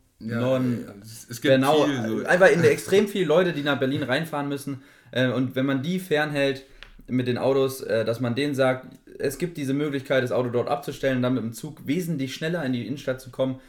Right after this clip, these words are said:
Speaker 2: auch mit viel, viel weniger Stress in die Innenstadt zu kommen, dann, äh, ist, denke ich, schon ein riesengroßer Obolus getan. Und das ist, denke ich, auch die sinnvollste, äh, Maßnahme, die man jetzt in naher Zeit, äh,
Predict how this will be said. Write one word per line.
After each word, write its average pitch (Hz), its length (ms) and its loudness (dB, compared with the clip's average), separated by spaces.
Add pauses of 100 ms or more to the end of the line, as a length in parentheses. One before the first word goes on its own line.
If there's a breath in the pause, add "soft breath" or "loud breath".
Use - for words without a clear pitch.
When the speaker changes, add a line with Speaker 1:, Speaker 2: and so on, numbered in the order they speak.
(160 loud breath)
Speaker 2:
auch 123 120 -8
mit 143 160 -2
viel, 190 360 -10
viel 170 300 -8
weniger 139 340 -4
Stress 185 360 -8
in 127 100 -4
die 110 80 -4
Innenstadt 107 320 -8
zu 98 80 -14
kommen, 123 280 -8 (380 loud breath)
dann, 127 140 4
äh, 127 420 2
ist, - 220 -6
denke 127 180 2
ich, 120 80 -4
schon 123 200 0
ein - 20 -2
riesengroßer 123 580 -4
Obolus 117 320 -4
getan. 127 360 -4
Und 113 180 -4
das 123 140 -4
ist, - 260 -14
denke 127 260 -2
ich, 139 220 -6
auch 123 180 2
die 117 120 -8
sinnvollste, 117 840 -4 (320 loud breath)
äh, 107 160 -2
Maßnahme, 120 520 -2
die 110 120 -8
man 113 160 -4
jetzt 107 160 -8
in 110 80 -6
naher 107 300 -4
Zeit, 104 400 -4
äh, 101 260 -6